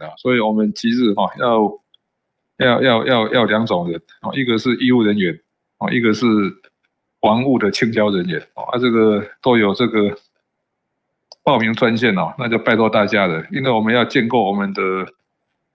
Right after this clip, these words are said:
整个防疫的体系，然后紧急需要这两种人。那当然，其他有一些志工的话哦，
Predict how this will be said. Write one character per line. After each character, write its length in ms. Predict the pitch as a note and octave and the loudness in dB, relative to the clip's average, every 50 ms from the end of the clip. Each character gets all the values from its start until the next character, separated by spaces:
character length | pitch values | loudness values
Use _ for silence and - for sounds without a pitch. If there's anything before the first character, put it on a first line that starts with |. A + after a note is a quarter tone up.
| _ _ _ | _ _ _
整 220 | - - G#2+ G#2 | -6 -2 0 2
个 100 | G#2 G#2+ | 2 2
防 300 | G#2 - A2 G#2+ A2+ C3+ | 2 4 4 2 4 4
疫 100 | C#3+ B2 | 4 4
的 100 | A2 G#2+ G2+ | 4 4 2
体 260 | - - G2+ F2+ F2 | 0 -2 -2 -2 -2
系， 300 | - - - A#2 F#2 F2 | -2 -4 -4 -2 -2 0
然 200 | F2+ F#2 F2+ F2+ | 0 -2 -2 0
后 160 | F2 E2+ - - - _ _ _ - - - _ _ - | -2 -2 -4 -6 -12 _ _ _ -20 -20 -20 _ _ -4
紧 220 | - C3 A#2+ A2+ | 0 0 0 2
急 200 | G#2+ - A2+ A#2 | 0 0 0 0
需 160 | A2+ - B2+ | 0 2 4
要 140 | B2+ B2 A#2 | 4 4 4
这 160 | A#2 - A#2+ | 4 4 2
两 180 | G#2 G2+ G2+ G#2 | 4 2 2 0
种 240 | - F#2 D#2+ D#2+ D#2+ | -2 -2 -2 -4 -4
人。 80 | D#2 - - _ _ - - - - _ - | -6 -8 -10 _ _ -20 -20 -20 -20 _ -4
那 80 | D3+ C3+ | -2 2
当 140 | D#3 D#3+ | 2 2
然， 120 | D3 C#3+ C3+ | 2 2 0
其 140 | - C3+ B2+ | 0 2 2
他 160 | C#3 C#3 C3+ | 4 4 4
有 160 | A#2+ A2 G#2 | 4 4 2
一 40 | A2 | 2
些 120 | C3 B2+ | 2 0
志 220 | A#2+ - D3 C3 A#2 | 0 0 -2 -2 0
工 180 | - A#2+ A2+ | 0 0 2
的 140 | A2 G#2 G#2 | 2 2 2
话 180 | A#2 A#2 G2 E2+ | 2 2 2 0
哦， 240 | F2+ E2+ E2+ - | 0 -2 -4 -6